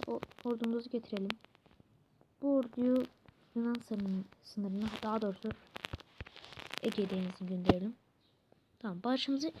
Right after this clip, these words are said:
şimdi imzalayabiliriz. İsrail. Tüm topraklarını bana veriyorsun. Gidiyorum buradan. Lübnan. Zaten sen güçsüzsün. Aldım tüm topraklarını.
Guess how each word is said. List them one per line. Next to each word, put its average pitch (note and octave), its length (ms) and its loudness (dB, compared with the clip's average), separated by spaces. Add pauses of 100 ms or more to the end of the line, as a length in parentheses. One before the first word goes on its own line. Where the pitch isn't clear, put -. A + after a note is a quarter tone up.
(220)
şimdi B3+ 280 -2
imzalayabiliriz. F#3 760 2 (1600)
İsrail. A3+ 380 -4 (1300)
Tüm C#4+ 160 0
topraklarını F#3+ 640 -4
bana B3 240 2
veriyorsun. C4 520 4 (260)
Gidiyorum E3 520 -4
buradan. D#3 240 -12 (560)
Lübnan. G#3+ 300 4 (680)
Zaten B3 440 0
sen G#3 100 6
güçsüzsün. F#3+ 540 0 (1700)
Aldım F#3+ 280 -2 (100)
tüm F3 80 -6
topraklarını. F3 760 -8